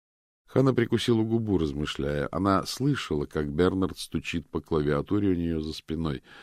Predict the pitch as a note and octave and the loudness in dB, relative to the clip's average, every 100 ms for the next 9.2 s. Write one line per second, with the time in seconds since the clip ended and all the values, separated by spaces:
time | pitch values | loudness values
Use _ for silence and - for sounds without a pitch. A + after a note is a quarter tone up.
0 | - - E2+ F#2 F2 F2 E2 D2 E2 D#2 | -20 -10 0 2 4 6 4 2 -4 -6
1 | - D2 C#2+ D2+ D2 C#2 - - - _ | -4 -4 -2 -4 -4 -10 -10 -14 -16 _
2 | - _ _ C3+ D3 - G2 - G2 D#2+ | -20 _ _ 0 2 2 2 4 2 2
3 | D2+ E2 E2 D2+ D#2 C2+ D2 F2 - C#2+ | -2 2 2 0 -2 -2 0 -2 -2 -4
4 | C#2+ D2 - - C#2+ D#2+ C#2+ C#2+ - D2 | -4 -6 -8 -8 -2 -2 -2 -4 -6 -4
5 | E2 E2 D2+ - D#2 A2+ - - D#2+ - | -2 -2 -4 -6 -4 -4 -4 -4 -4 -6
6 | - - F2 C2+ - - - _ _ _ | -10 -8 -8 -8 -10 -16 -20 _ _ _
7 | _ _ F#2 B2 D3+ C3 - C#2 F2 C3+ | _ _ 4 6 6 4 -2 -2 0 0
8 | B2 D2+ E2 F#2 - - - - - - | 0 -2 0 -2 -2 -10 -12 -16 -20 -20
9 | - | -20